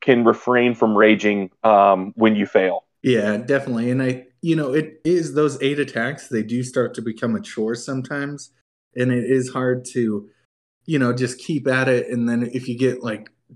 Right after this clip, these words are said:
Speaker 2: bad attack after bad attack, then towards the end of the day, like, no matter what, you're just like, "Oh, this is just a crappy day," or whatever. But
Speaker 1: Yeah.
Speaker 2: so the whole month long Legend Challenge, I would say it's been a little bit taxing. It's like,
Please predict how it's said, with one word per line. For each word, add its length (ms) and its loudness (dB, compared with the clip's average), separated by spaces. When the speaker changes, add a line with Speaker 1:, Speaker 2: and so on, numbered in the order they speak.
Speaker 2:
bad 320 -2
attack 360 -6
after 200 -4
bad 320 -4
attack, 420 -4
then 140 -2
towards 220 -6
the 100 -2
end 120 -2
of 120 -4
the 80 -6
day, 240 0
like, 200 -4
no 100 -6
matter 260 -4
what, 280 -2
you're 100 -16
just 140 -18
like, 160 -10
"Oh, 400 -4
this 180 -2
is 220 -20
just 220 -18
a 20 -16
crappy 420 -2
day," 280 -2
or 100 -6
whatever. 380 -10
But 380 -10
Speaker 1:
Yeah. 320 8
Speaker 2:
so 360 0
the 220 0
whole 320 0
month 420 -2
long 600 -6
Legend 420 -2
Challenge, 520 -8
I 100 -4
would 140 -6
say 160 -2
it's 200 -6
been 560 -2
a 100 -8
little 400 -2
bit 200 -8
taxing. 520 -8
It's 160 -8
like, 320 -8